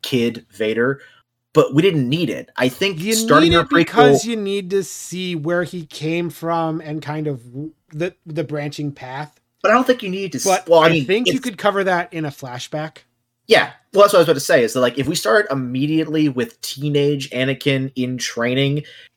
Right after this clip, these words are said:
Speaker 1: 'cause, like, the most important scene, in my opinion, in Attack of Clones, the entire thing,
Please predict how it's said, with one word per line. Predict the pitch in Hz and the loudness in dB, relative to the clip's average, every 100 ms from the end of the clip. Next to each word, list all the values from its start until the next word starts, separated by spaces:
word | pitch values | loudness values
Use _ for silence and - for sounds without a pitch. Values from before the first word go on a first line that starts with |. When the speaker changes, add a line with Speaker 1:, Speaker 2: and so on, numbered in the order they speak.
| _ _ | _ _
Speaker 1:
'cause, | 196 165 | 2 4
like, | 175 165 | 6 6
the | 175 | 6
most | 226 226 | 6 6
important | 180 - 185 208 180 139 | 0 2 4 4 2 -2
scene, | - 160 131 110 | -2 0 -2 -4
in | 104 120 | -8 -2
my | 120 131 | 2 2
opinion, | 127 127 113 | 2 -2 -4
in | 120 | -4
Attack | 117 127 123 | 0 0 0
of | |
Clones, | 117 120 98 | -2 -2 -2
the | - 123 | -2 -2
entire | 117 156 156 151 | 0 4 6 6
thing, | 131 104 90 | 0 -4 -6